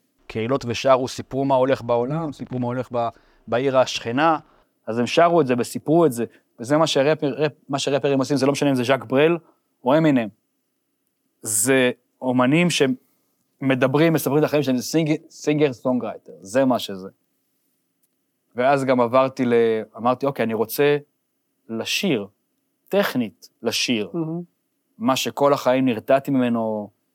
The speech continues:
Speaker 1: גם כמחאה, גם מתוך פחד, שכאילו אני לא יכול לעשות את זה מספיק טוב.
Speaker 2: פחד.
Speaker 1: קודם
Speaker 2: הכי
Speaker 1: כל
Speaker 2: חזק.
Speaker 1: פחד, אבל גם ככאילו אמירה, "זין על
Speaker 2: זין
Speaker 1: השירה,
Speaker 2: על
Speaker 1: כולם
Speaker 2: זה,
Speaker 1: שרים, אני
Speaker 2: כן.
Speaker 1: אעשה משהו אחר."
Speaker 2: לגמרי,
Speaker 1: אבל
Speaker 2: בפעם.
Speaker 1: אז פתאום יש מלא שעושים היפ-הופ, עכשיו זין על ההיפ-הופ, אני אעשה משהו אחר.
Speaker 2: לגמרי.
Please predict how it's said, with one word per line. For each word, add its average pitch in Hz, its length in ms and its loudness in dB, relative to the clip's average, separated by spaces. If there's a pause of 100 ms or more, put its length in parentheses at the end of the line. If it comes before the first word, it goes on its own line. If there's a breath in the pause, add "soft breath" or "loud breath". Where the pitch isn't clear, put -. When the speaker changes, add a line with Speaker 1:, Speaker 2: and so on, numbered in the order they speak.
(440)
Speaker 1:
גם 147 300 4
כמחאה, 127 760 2 (160)
גם 127 220 2
מתוך 139 360 0
פחד, 131 460 2 (800)
שכאילו 127 420 2
אני 123 80 4
לא 131 40 4
יכול 131 240 4
לעשות 120 100 0
את 131 60 0
זה 123 60 0
מספיק 120 280 -4
טוב. 123 300 2
Speaker 2:
פחד. 139 180 -6 (360)
Speaker 1:
קודם 135 260 2
Speaker 2:
הכי - 80 -4
Speaker 1:
כל - 120 -2
Speaker 2:
חזק. 127 80 -4
Speaker 1:
פחד, 110 200 0
אבל 120 200 4
גם 185 180 4
ככאילו 170 440 2
אמירה, 165 440 4 (560)
"זין 117 240 -4 (220)
על 156 80 0
Speaker 2:
זין 175 120 0
Speaker 1:
השירה, 175 160 2
Speaker 2:
על 165 60 -2
Speaker 1:
כולם 175 200 4
Speaker 2:
זה, 165 60 2
Speaker 1:
שרים, 180 240 4
אני 165 120 4
Speaker 2:
כן. - 20 2
Speaker 1:
אעשה 165 200 4
משהו 151 300 2
אחר." 135 280 0
Speaker 2:
לגמרי, 135 420 -8
Speaker 1:
אבל 139 100 -2
Speaker 2:
בפעם. 135 220 4
Speaker 1:
אז 214 160 6
פתאום 214 380 2
יש 196 120 2
מלא 208 160 6
שעושים 196 240 2
היפ-הופ, 170 200 2
עכשיו 139 220 0
זין 170 300 4
על 180 80 4
ההיפ-הופ, 156 220 2
אני 147 100 2
אעשה 151 160 2
משהו 147 240 2
אחר. 156 300 2
Speaker 2:
לגמרי. 147 480 -4